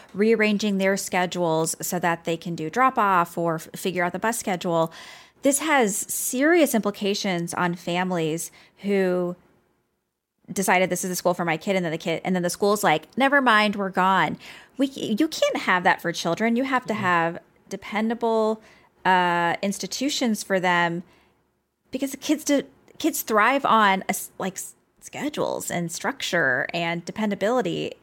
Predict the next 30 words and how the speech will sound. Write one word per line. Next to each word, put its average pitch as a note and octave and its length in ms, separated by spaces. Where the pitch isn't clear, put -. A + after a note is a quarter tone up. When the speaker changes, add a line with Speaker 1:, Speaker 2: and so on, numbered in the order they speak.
Speaker 1:
So F#3 800
<laughs> - 180
the E4 80
Speaker 2:
Well, D#4+ 80
Speaker 1:
fact F#4+ 120
Speaker 2:
we've A#3 100
Speaker 1:
that G#4 100
Speaker 2:
talked C4 120
Speaker 1:
that's A#3+ 120
Speaker 2:
about - 40
Speaker 1:
common G#3+ 420
Speaker 2:
this. G#3+ 140
Speaker 1:
is - 20
crazy. A3+ 560
Speaker 2:
Yeah. C3 280
We've B3 180
talked B3 180
about G#3 140
how F3+ 100
schools E3 380
are D#3 80
the, B2 300
the D3+ 100
safety E3 380
nets, - 380
right, B2 280
f-, - 220
for C#3 240
communities. C3+ 760
And C#3+ 500